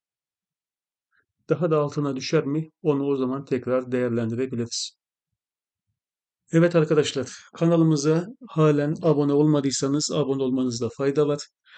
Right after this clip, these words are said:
Katıl tarafına gelecek olursanız orada üyelere özel videolar başlıklı bir seviyemiz bulunmakta.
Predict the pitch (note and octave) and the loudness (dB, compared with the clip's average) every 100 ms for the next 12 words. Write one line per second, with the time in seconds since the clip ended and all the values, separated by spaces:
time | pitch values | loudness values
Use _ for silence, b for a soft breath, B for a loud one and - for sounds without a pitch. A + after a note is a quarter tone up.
0 | B B - D#3+ D#3 G3 F3 D#3+ D3+ D3 | B B -2 0 2 2 2 2 0 0
1 | D#3 D3 B2+ _ - D3+ D3+ C3+ C3 D3 | -2 -4 -6 _ -2 2 4 2 0 0
2 | D#3 D#3 D3 C3+ C3+ - E3+ D3+ C3 C3 | 0 -2 -4 -4 -6 0 4 4 4 0
3 | D3+ D3+ C#3 B2+ D3 C#3 C#3+ C#3+ E3 _ | 2 4 2 0 -2 0 0 0 -4 _
4 | _ C3 C3 D3+ C#3 B2+ C3 B2+ B2+ - | _ -6 0 4 4 2 0 -2 -4 -4
5 | C3 C3 C3+ C3 - B2 B2+ B2+ B2+ B2+ | -6 -4 -4 -2 0 0 0 -2 -4 -4
6 | B2+ B2 A#2 - E3 | 0 0 -2 -4 -6